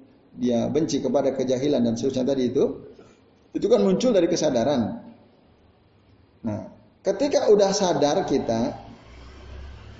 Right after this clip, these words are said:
tadi betapa berharganya waktu, akhirnya dia bakhil terhadap waktu dia, kalau tidak mendekatkan diri sama Allah, dia tidak akan habiskan waktunya. Itu kan kesadaran tuh, yakzoh, disebutnya yakzoh dalam bahasa Arab.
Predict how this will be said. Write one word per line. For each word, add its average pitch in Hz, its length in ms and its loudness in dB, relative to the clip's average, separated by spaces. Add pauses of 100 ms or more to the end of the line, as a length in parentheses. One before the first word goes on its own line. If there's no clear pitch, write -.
(140)
tadi 147 240 2
betapa 180 480 2
berharganya 160 560 4
waktu, 156 720 2 (1700)
akhirnya 151 400 2
dia 151 160 6
bakhil 151 720 2
terhadap 143 400 0
waktu 151 320 0
dia, 151 320 4 (320)
kalau 143 160 2
tidak 160 240 2
mendekatkan 147 480 -2
diri 156 160 2
sama 143 240 -2
Allah, 151 240 0
dia - 80 -4
tidak 143 240 -4
akan 151 240 -6
habiskan 147 320 -6
waktunya. 143 480 -10 (1200)
Itu 170 240 0
kan 285 240 2
kesadaran 156 640 0
tuh, 135 80 0
yakzoh, 139 480 0
disebutnya 131 400 0
yakzoh 151 400 0
dalam 117 240 0
bahasa 110 320 -8
Arab. 110 220 -18